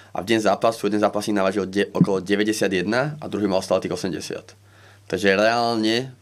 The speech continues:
v tom zápase bol rozdiel okolo desať kilov, čo ukázalo sa hlavne v tej sile a tých úderoch, že to bol extrémny rozdiel. Takže akože, keď sa tam stretnú človek, čo nechce zhadzovať, a človek, čo chce, tak tá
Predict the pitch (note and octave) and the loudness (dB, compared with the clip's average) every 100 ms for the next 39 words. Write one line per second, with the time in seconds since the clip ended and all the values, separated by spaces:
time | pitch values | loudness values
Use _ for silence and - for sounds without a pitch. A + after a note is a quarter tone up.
0 | - - G2+ G2+ A2 G#2 G2+ G#2 F#2+ F#2 | -14 -4 0 0 0 -2 -2 0 0 0
1 | G2 G#2+ G#2+ - G2+ F#2 - - _ _ | 0 0 -2 -2 -2 0 -2 -8 _ _
2 | _ - - - - G#2+ G#2+ G#2+ G2+ G2+ | _ -20 -16 -6 -2 2 2 2 0 0
3 | G#2 G#2 G#2 G2 - G#2+ G#2 G2+ G2 - | -2 0 0 -2 0 2 2 0 -2 -4
4 | G2+ F#2 G2 G2 F#2 G2 - F#2+ F#2 - | -4 -2 0 0 0 -4 -4 -2 -2 -4
5 | - G2 F#2 F#2 F2+ F2 D#2 - - - | -8 -4 -4 -2 -4 -4 -6 -8 -16 -20
6 | - - - - F2+ F2+ G2+ G2+ G2 - | -20 -20 -12 -6 0 0 0 0 0 -2
7 | - - - G#2+ A2+ A2+ A2 A2 G#2+ - | -16 -8 -2 0 0 0 0 0 -2 -4
8 | - - G#2+ A2 A2+ G2 G2 G#2+ G#2 G#2 | -12 -2 2 2 2 -2 -2 0 0 2
9 | G#2+ B2+ - - - - - - - G2+ | 2 2 -2 -20 -20 -20 -12 -4 0 0
10 | G#2+ C#3 - - F#2+ F#2 G2 | 0 -2 -2 -2 -2 -2 -2